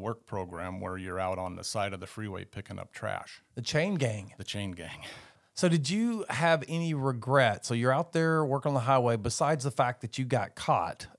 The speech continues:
Speaker 2: And so did you ever say, "Man, you know, how did I get to this p-, this point in my life?"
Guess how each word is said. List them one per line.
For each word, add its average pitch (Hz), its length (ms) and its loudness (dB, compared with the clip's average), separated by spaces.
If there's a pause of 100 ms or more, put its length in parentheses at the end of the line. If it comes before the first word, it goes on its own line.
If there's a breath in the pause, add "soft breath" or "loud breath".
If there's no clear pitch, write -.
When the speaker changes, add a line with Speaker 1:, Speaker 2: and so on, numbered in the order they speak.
Speaker 2:
And 120 200 0
so 123 360 2 (220 loud breath)
did 127 140 -2
you 135 180 4
ever 147 100 2
say, 147 160 0
"Man, 127 580 0 (380 loud breath)
you 160 80 0
know, 202 100 2
how 165 180 2
did 311 140 0
I 131 140 6
get 139 260 -2
to 156 80 -6
this 127 240 -4
p-, - 140 -14 (180)
this 123 180 -6
point 135 520 -2
in 135 100 0
my 117 140 2
life?" 131 480 4